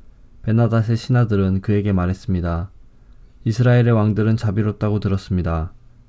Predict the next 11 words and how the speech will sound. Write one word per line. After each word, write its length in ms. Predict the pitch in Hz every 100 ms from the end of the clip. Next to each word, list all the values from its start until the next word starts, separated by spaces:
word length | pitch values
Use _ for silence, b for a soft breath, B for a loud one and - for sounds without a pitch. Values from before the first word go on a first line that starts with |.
| -
베옷을 420 | 117 117 117 113
입어 260 | 101 104 101
우리의 320 | 95 104 104
슬픔을 420 | - 123 131 120
나타내고 720 | 95 - 104 95 95 90 87
머리에 380 | 87 101 107 104
줄을 300 | - 110 113
동여매어 580 | 107 104 104 95 87 87
항복의 480 | 101 127 120 117 117
표시를 320 | 120 120 117
보입시다. 680 | 104 92 - - 82 80